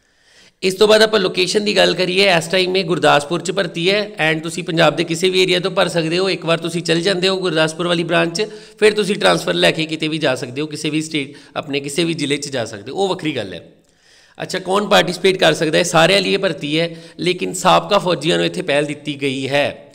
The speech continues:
ਅ, ਅਗਰ ਉਹਨਾਂ ਨੂੰ ਸਾਬਕਾ ਫੌਜੀ ਵਧੀਆ ਕੈਂਡੀਡੇਟ ਮਿਲ ਜਾਂਦਾ ਹੈ ਤਾਂ ਉਹਨੂੰ ਹੀ ਪ੍ਰੈਫਰ ਕਰਨਗੇ, ਪਰ ਇਹਦਾ ਮਤਲਬ ਇਹ ਨਹੀਂ ਕਿ ਬਾਕੀ ਭਰ ਨਹੀਂ ਸਕਦੇ,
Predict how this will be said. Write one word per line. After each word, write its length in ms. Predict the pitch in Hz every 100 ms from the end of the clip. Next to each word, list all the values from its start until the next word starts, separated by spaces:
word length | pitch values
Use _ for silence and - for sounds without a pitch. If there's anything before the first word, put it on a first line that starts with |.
| - - - _ _ _
ਅ, 340 | 135 135 147
ਅਗਰ 140 | 165 202
ਉਹਨਾਂ 160 | 208 226
ਨੂੰ 80 |
ਸਾਬਕਾ 380 | 220 175 175 214
ਫੌਜੀ 260 | 202 208 196
ਵਧੀਆ 240 | 190 196
ਕੈਂਡੀਡੇਟ 500 | 208 208 180 180 185
ਮਿਲ 160 | 180 170
ਜਾਂਦਾ 240 | 175 170
ਹੈ 40 | 196
ਤਾਂ 120 | 214
ਉਹਨੂੰ 160 | 190
ਹੀ 80 | 202
ਪ੍ਰੈਫਰ 360 | 208 - 160 180
ਕਰਨਗੇ, 360 | 160 156 165
ਪਰ 100 | 185
ਇਹਦਾ 160 | 180 180
ਮਤਲਬ 240 | 180 175
ਇਹ 120 | 165 180
ਨਹੀਂ 100 | 196
ਕਿ 60 |
ਬਾਕੀ 320 | 196 160 165
ਭਰ 220 | 180 180 143
ਨਹੀਂ 140 | 147
ਸਕਦੇ, 400 | 160 135 156 208